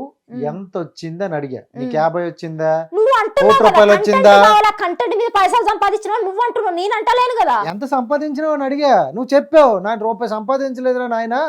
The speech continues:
Speaker 1: నేను ఒక్క కంటెంట్ వచ్చినందుకు నాకు పైసా కూడా రాదు, పైసా కూడా రాదు.
Speaker 2: ఇప్పుడు నువ్వు క్లారిటీ ఇచ్చావు డబ్బులు రావట్లేదు అని, మాకు
Speaker 1: ఆ,
Speaker 2: ఓకే రావట్లేదు
Speaker 1: ఏ
Speaker 2: అనిపించింది.
Speaker 1: ఇన్ఫ్లుయెన్స్, వీడియోలు తీసేటోళ్ళకి ఎవ్వరికి రావు. కాకపోతే మరి వాళ్ళు ఎట్లా చెప్పుకుంటుర్రో ఉల్టా మాటలు నాకైతే తెలీదు.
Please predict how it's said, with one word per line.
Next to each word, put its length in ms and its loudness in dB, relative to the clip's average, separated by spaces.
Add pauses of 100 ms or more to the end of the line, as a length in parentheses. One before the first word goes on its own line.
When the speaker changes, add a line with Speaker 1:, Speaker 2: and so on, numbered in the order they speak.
Speaker 1:
నేను 380 -2
ఒక్క 260 -6
కంటెంట్ 560 -2
వచ్చినందుకు 600 -2
నాకు 260 -8
పైసా 640 0
కూడా 240 -2
రాదు, 480 -2 (300)
పైసా 500 -2
కూడా 220 -6
రాదు. 380 0
Speaker 2:
ఇప్పుడు 260 -6
నువ్వు 140 -6
క్లారిటీ 340 0
ఇచ్చావు 320 -4
డబ్బులు 340 -4
రావట్లేదు 600 -4
అని, 200 -4 (180)
మాకు 280 0
Speaker 1:
ఆ, 80 4
Speaker 2:
ఓకే 240 0
రావట్లేదు 720 2
Speaker 1:
ఏ 80 6
Speaker 2:
అనిపించింది. 560 2
Speaker 1:
ఇన్ఫ్లుయెన్స్, 280 -4 (240)
వీడియోలు 460 2
తీసేటోళ్ళకి 680 -2
ఎవ్వరికి 520 -2
రావు. 340 2 (500)
కాకపోతే 500 0
మరి 180 -2
వాళ్ళు 220 2
ఎట్లా 240 0
చెప్పుకుంటుర్రో 680 0
ఉల్టా 320 0
మాటలు 320 -2
నాకైతే 380 -2
తెలీదు. 440 2